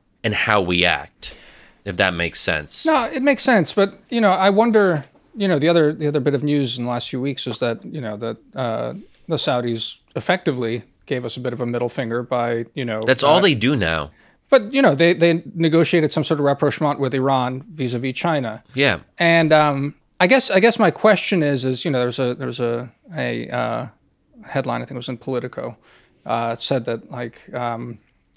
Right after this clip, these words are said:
Speaker 2: uh, Tony Blinken, quoting, saying, like, "In every meeting I have with the Saudis, I bring up L G B T Q I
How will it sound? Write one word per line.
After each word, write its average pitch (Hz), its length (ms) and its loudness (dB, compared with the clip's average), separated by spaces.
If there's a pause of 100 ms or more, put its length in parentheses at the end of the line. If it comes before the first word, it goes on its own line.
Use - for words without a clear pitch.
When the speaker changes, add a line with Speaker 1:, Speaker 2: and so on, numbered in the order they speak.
(140)
Speaker 2:
uh, 131 480 -8 (120)
Tony 151 260 2
Blinken, 135 560 -2 (460)
quoting, 123 460 -4
saying, 120 300 -6
like, 120 320 -6 (320)
"In 156 160 -2
every 214 340 6
meeting 202 380 4
I 165 160 4
have 147 500 0
with 151 200 0
the 147 60 0
Saudis, 131 680 0 (360)
I 135 140 4
bring 151 240 4
up 143 160 2
L 143 120 4
G 135 120 0
B 131 160 0
T 127 220 -4
Q 127 300 -2
I 120 340 -2